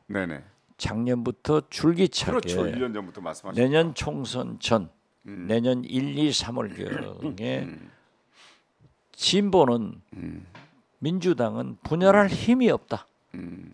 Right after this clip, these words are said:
Speaker 2: 그렇기 때문에 보수가
Speaker 1: 음.
Speaker 2: 윤석열 대통령의 공천권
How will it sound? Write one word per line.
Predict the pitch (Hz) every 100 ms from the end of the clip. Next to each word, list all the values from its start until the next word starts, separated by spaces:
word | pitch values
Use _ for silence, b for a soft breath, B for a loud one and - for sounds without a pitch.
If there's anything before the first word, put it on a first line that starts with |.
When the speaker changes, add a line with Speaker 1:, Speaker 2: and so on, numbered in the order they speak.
| _
Speaker 2:
그렇기 | - 147 120
때문에 | - 113 107 120 123 -
보수가 | - 143 143 151 143 165 175 180 B B
Speaker 1:
음. | 85 85
Speaker 2:
윤석열 | 123 147 143 160 165 165 165 156 - _
대통령의 | - 127 - 131 120 113 113 113 110 110 113 131 139 139 -
공천권 | - 156 139 131 156 - 156